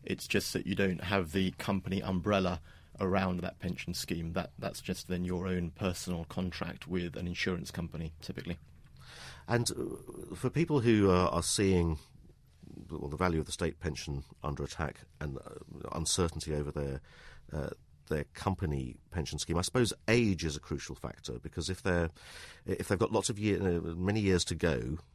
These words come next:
Speaker 2: there's something they can do about it in terms of investing in a personal pension. If they've got less time, it's much harder.
Speaker 1: If you're younger, then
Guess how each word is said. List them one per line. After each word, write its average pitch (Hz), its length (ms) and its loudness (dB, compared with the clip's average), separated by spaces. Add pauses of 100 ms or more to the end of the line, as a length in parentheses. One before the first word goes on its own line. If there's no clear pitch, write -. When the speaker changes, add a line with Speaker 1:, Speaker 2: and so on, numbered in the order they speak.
(460)
Speaker 2:
there's 85 140 0
something 82 220 0
they 80 100 2
can 78 140 -4
do 85 120 2
about 71 220 0
it 71 80 -6
in 69 60 -8
terms 71 260 -4
of 71 40 -8
investing 73 400 -4
in 69 80 -4
a 69 60 -4
personal 73 340 -4
pension. 64 340 -8
If - 80 -8
they've 71 140 -2
got - 140 -4
less 90 220 -2
time, 67 320 -4
it's - 160 -8
much - 160 -4
harder. 85 320 -4 (880)
Speaker 1:
If - 120 -4
you're 170 120 10
younger, 104 640 6
then 101 480 4